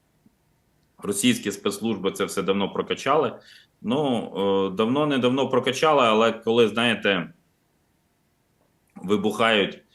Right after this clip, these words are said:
стратегічні бомбардувальники від удару дронів, то говорити про те, що вони щось прокачали, це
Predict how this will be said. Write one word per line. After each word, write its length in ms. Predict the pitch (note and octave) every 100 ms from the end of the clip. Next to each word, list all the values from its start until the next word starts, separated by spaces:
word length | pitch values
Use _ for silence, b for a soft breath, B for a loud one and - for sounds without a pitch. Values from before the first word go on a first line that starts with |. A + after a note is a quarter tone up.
| b b
стратегічні 640 | - - - A2 A#2+ A2 A#2
бомбардувальники 880 | G2+ G#2+ G#2 G2 A2+ C3 A#2+ G#2+ G#2
від 200 | G2 F#2
удару 300 | G2 G#2 G2+
дронів, 520 | G2 A#2+ A#2+ F#2+ -
то 400 | G2 G2 F#2+ F2+
говорити 440 | F#2+ G2 A2+ A2+
про 160 | F#2 G2
те, 160 | G#2
що 160 | G#2 G#2
вони 180 | G2 G2+
щось 240 | - G2
прокачали, 640 | - A#2+ - - A2+ A#2 F#2+
це 360 | - G2 -